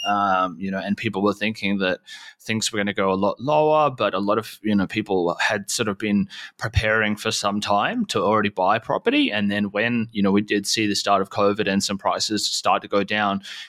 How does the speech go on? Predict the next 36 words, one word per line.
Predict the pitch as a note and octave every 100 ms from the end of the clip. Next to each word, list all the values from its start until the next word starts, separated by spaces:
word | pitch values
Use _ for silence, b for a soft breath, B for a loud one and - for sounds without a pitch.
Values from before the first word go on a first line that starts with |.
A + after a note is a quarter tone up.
| B
we | A2+
did | C3+
have | C#3 A#2
a |
number | G2 G#2 G#2
of | G#2
people | - G2+ G2+
that | E2+ F#2 -
did, | G#2+ G#2 G#2
um, | - G2 G2
transact | - A2+ G#2 G#2 A#2+ -
and | G#2+ G2
buy | G2+
properties. | G#2+ G#2+ G2 G2 G2 -
And | G#2+ G#2
then, | G#2 G#2 G2 -
um, | F#2+ F#2+ F#2 F2
I've | F2+ G2
been | - G#2+
in | G#2
touch, | A2 - -
you |
know, | G#2+
with | G#2 G#2
a |
number | G2+ G2+ G#2
of | G#2
those | G2+ -
people | A2 G#2+
over | G#2 G#2
the | F#2+
last | G2+ G#2 -
couple | A2+ G2
of | G2
months, | G#2 G2+ -
and | G2 G#2 G2